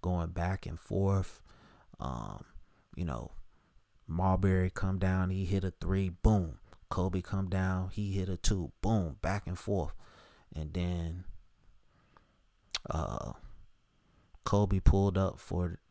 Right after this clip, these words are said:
that, that shot, and Dikembe Mutombo altered the shot, and he passed it to Webber. No, he passed it to Duncan, who missed, and Webber tried to lay it up at the last second, and it didn't go in.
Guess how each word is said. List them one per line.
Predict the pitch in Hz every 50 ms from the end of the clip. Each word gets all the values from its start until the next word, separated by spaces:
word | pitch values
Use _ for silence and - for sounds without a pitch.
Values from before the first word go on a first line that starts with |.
| _ -
that, | - 92 90 78 - - _ _ _ _
that | - 85 85 -
shot, | - - - 104 101 98 98 95 - - -
and | - 85 80 73 69 69 - - - - - _ _ - _ _ _ _ _ _ _ _ _ _ -
Dikembe | - 82 - - 101 95 95 95 92 90
Mutombo | 90 90 90 - - 101 101 98 92 92 90 90 87 92 - - _ _ -
altered | 95 104 110 107 - - 90 82
the | 82 85
shot, | - - - 90 90 87 87 90 - - - - - _ _ - -
and | - 90 87
he | 87 87
passed | - - - 92 90 95 95 92 - - - 87
it | 90 87 - - _ -
to | - - 92 92 90 90 90 87 87 87 87 87 85 - - - - - _ _ _ _ _ _ - - - _ _ _ - -
Webber. | - 92 90 95 104 110 98 95 92 90 90 87 90 90 - - - - - _ _ _ - -
No, | - 113 101
he | 98 107
passed | - - 98 101 104 - -
it | 98 85
to | - 80
Duncan, | 80 92 - 104 120 123 120 - - 87 90 90 87 92 - - - - _ _ _ - - - - - -
who | 101 101 98
missed, | 95 98 101 113 120 120 110 101 87 - - -
and | - 90 85 85
Webber | 90 95 104 107 110 101 98 95 95 92
tried | - - - 87 85 -
to | - 87
lay | 85 85 95 98 95 95
it | 90 95
up | 98 92 - -
at | 85 85 -
the | 87 85
last | 85 90 87 87 85 85 -
second, | - - 85 82 82 - 80 82
and | 80 78 76
it | 80 73 67
didn't | 73 69 64 69
go | - - 62 60 64
in. | 62 60 53 50